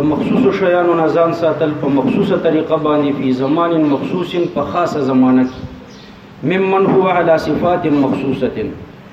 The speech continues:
نو امساک عن اشیاء مخصوصة على وجه مخصوص فی زمان مخصوص، ممن هو على صفات مخصوصة، دې ته ویلی شي صیام. حکمت په روژه کې دا دی،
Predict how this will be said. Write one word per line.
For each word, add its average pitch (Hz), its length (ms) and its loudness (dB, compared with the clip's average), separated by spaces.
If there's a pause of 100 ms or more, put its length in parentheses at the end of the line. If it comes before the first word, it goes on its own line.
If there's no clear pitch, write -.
(340)
نو 135 60 -4 (160)
امساک 185 480 -2
عن 165 320 -2 (160)
اشیاء 190 560 2
مخصوصة 180 840 0
على 143 260 0
وجه 160 440 0 (140)
مخصوص 180 420 2 (220)
فی 156 100 0
زمان 156 600 2 (100)
مخصوص، 190 460 0 (720)
ممن 190 520 2
هو 185 240 2
على 156 340 2
صفات 156 500 0
مخصوصة، 139 760 0 (480)
دې 170 180 0
ته 160 140 0
ویلی 147 260 2
شي 127 100 0
صیام. 113 460 -2 (2000)
حکمت 190 380 0 (100)
په 196 60 0
روژه 185 380 2
کې 170 120 0 (100)
دا 190 100 2 (100)
دی، 151 120 2